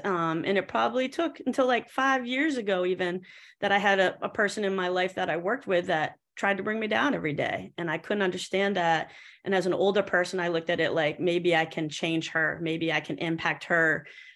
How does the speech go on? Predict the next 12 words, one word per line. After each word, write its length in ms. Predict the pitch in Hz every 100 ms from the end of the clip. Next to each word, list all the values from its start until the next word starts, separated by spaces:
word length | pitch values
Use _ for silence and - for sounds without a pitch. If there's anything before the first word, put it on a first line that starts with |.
| _ -
because 680 | 185 202 160 156 156 165 - _ _ 180
another 340 | 175 185 180
coach 320 | 180 175 -
told 200 | - 170
me 100 | 165
once, 340 | 160 156 151 156
a 60 |
mentor, 600 | 156 147 160 170 180 190 - _
"Hurt 380 | - 214 208 -
people 340 | - 208 196 190
hurt 280 | 285 320
people" 400 | - 143 - -